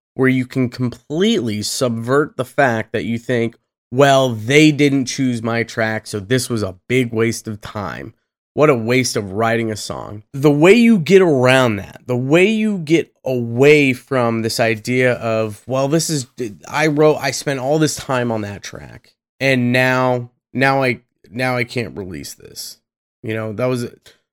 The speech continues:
the way to get a-, around that is, and this is why I tell everyone if they're working on a remix or a bootleg, if you're ever starting to work on a remix or a bootleg, you should use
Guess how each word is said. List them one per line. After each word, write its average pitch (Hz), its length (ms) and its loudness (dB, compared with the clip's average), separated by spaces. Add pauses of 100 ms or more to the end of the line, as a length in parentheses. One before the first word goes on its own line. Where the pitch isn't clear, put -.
(100)
the 143 80 4
way 190 220 6
to 202 100 0
get 156 160 2
a-, 113 220 0 (100)
around 131 440 0
that 107 200 -6
is, 107 300 -10 (360)
and 143 100 2
this 175 160 4
is 175 100 -6
why 180 160 2
I 147 80 0
tell 131 240 -4
everyone 131 420 0
if 110 120 -6
they're 135 100 -2
working 123 460 -4
on 113 180 -4
a 107 40 -4
remix 120 460 -2
or 110 80 -2
a 104 40 -2
bootleg, 95 480 -4
if 120 100 -10
you're 151 100 6
ever 196 140 2
starting 160 320 0
to 135 80 0
work 123 180 -2
on 113 120 -2
a 110 40 -2
remix 101 380 -4
or 107 80 -4
a 98 60 -6
bootleg, 98 440 -8
you 110 80 -4
should 107 280 -6
use 139 500 0